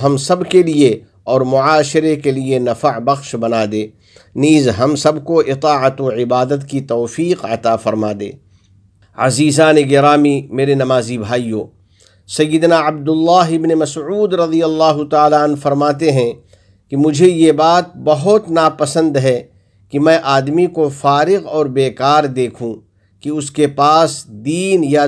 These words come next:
دنیا کا کوئی کام نہ ہو۔ اب ہمیں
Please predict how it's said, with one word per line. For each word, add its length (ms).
دنیا 380
کا 220
کوئی 480
کام 280
نہ 80
ہو۔ 220
اب 160
ہمیں 220